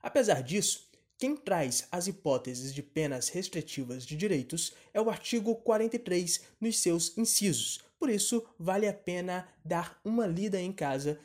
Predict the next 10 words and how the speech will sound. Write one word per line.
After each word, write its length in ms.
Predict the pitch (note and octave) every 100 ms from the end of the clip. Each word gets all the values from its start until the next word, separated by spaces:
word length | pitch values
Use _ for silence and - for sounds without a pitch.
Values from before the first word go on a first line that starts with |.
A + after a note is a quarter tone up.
| _
nesses 600 | D#3 D#3+ D3+ - F3 -
incisos. 760 | A3+ A#3+ - B2 A#2+ - - - _ _ _ _ _ _ _ - _ _ _
Mas 280 | - B3 C#4
funciona 380 | - C#4 C#4+ C#4+
o 20 |
seguinte: 520 | C#4 F#3 A#2+ - - _ -
a 60 | -
pessoa 400 | - C4+ D#4+ D#4+
que 100 | D4+
comete 720 | C#4+ A#3 E3+ C#3+ - C3+ A#2+